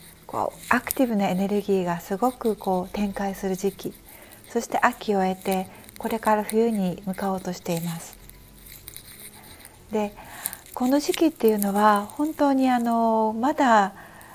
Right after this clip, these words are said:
あの、あったかというようなこう思い込みとかこだわりとか傷とか、この時期に手放しちゃいなよというものが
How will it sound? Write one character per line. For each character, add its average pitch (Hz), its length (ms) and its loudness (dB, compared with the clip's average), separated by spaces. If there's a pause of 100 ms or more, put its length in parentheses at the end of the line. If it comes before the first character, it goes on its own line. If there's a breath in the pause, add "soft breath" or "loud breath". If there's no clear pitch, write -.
(200 loud breath)
あ 202 120 2
の、 196 220 0
あ 214 80 2
っ 226 40 -2
た - 180 -2
か 196 240 0 (120)
と 202 80 0
い 220 220 4
う 247 40 0
よ 262 180 6
う 247 60 0
な 196 360 0 (280)
こ 196 320 4
う - 40 6
思 220 220 2
い 254 40 4
込 247 140 -2
み 233 120 -2
と 233 140 -2
か 180 260 0
こ - 100 -6
だ 214 140 6
わ 220 100 8
り 214 140 -2
と 214 160 0
か 185 300 2 (340 loud breath)
傷 220 280 0
と 226 180 2
か、 185 380 2 (760 loud breath)
こ - 120 -6
の 269 140 2
時 311 160 4
期 269 160 2
に 196 200 0
手 214 160 -8
放 254 140 4 (180)
し 294 80 -10
ち - 140 0
ゃ 208 100 6 (100)
い 202 80 0
な 208 160 0
よ 240 200 2
と - 260 -2
い 208 140 6
う 214 60 4
も 220 100 -4
の 226 180 0
が 196 240 2